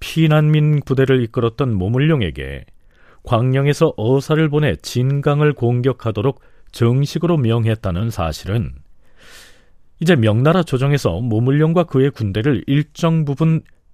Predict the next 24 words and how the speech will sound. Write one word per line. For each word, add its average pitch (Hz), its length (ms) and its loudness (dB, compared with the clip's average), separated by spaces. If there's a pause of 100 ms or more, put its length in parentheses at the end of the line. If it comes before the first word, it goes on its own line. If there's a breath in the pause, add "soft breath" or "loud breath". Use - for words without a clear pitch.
(160)
인정했다는 135 920 0
얘기가 82 720 -2
되는 90 200 -2
겁니다. 82 400 -8 (1400 loud breath)
한편 175 320 4
의주 170 500 6
부윤 156 320 4
정준의 165 500 4
보고에 143 400 4
따르면 95 640 -2 (560 soft breath)
모물룡이 151 600 4
진강으로 175 720 2
군사를 143 520 0
몰고 123 300 2
가서 80 540 -4 (320 soft breath)
서동과 131 840 0 (140)
양원을 135 560 2
포함한 143 560 0 (300 soft breath)
칠십여 156 580 -2
명의 135 260 0
후금 151 460 0
관리들을 123 500 0
죽였다고 107 920 0
했는데요. 113 480 0